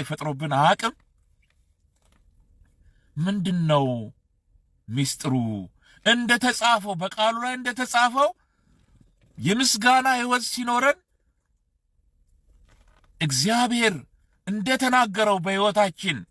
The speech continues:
ሊሆን የሚችለው ታዲያ መቼ ነው ብሎ መጠየቅ ጥሩ ነው። አያችሁ ወገኖች፣ «ምስጋናን የሚሰዋ ያከብረኛል» ሲል ዝም ብሎ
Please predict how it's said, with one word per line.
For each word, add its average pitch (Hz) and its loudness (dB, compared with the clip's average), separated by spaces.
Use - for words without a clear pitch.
ሊሆን 196 0
የሚችለው 175 -2
ታዲያ 151 2
መቼ 151 0
ነው 143 4
ብሎ 147 -6
መጠየቅ 175 -6
ጥሩ 208 -4
ነው። 95 -2
አያችሁ 117 -4
ወገኖች፣ 95 -8
«ምስጋናን 160 -2
የሚሰዋ 147 -4
ያከብረኛል» 147 -2
ሲል 143 -8
ዝም 156 -4
ብሎ 208 -2